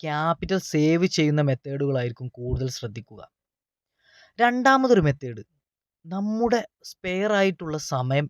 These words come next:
ഇൻവെസ്റ്റ് ചെയ്ത് പല പ്രൊജക്റ്റുകൾ, Telegram മിനി ആപ്പുകൾ,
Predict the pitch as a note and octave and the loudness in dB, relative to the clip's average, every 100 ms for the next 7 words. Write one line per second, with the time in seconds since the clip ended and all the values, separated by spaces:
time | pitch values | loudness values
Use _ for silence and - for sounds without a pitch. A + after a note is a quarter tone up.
0 | C3+ C3+ C3+ C#3 - C#3 B2 G#2+ - _ | -6 -4 -2 -2 -4 -6 -6 -8 -16 _
1 | _ _ _ _ _ _ _ _ - F#3+ | _ _ _ _ _ _ _ _ -8 -4
2 | A3 - D3+ C3+ - C3+ A2 _ _ _ | -2 2 2 0 -6 -12 -20 _ _ _
3 | _ D3+ D3 D3 D#3+ D#3 C3+ C3+ C#3+ C3+ | _ -6 -4 -2 -2 0 0 2 2 0
4 | - B2 | -2 -10